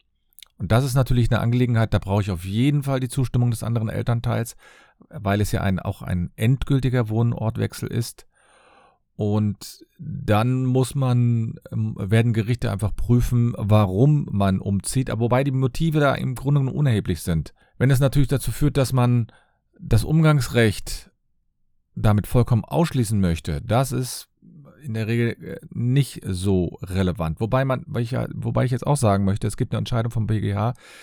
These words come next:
die sagt, dass die Ta-, die Tatsache, dass jemand durch den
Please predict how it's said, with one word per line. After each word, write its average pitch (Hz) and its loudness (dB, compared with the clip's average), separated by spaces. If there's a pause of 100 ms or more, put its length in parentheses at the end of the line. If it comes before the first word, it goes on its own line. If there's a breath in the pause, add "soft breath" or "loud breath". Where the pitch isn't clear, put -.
(480 loud breath)
die 110 -6
sagt, 110 -4
dass 110 -6
die 110 -6
Ta-, - -4
die 113 -8
Tatsache, 147 0
dass 110 2
jemand 117 0 (140 soft breath)
durch 147 4
den 123 0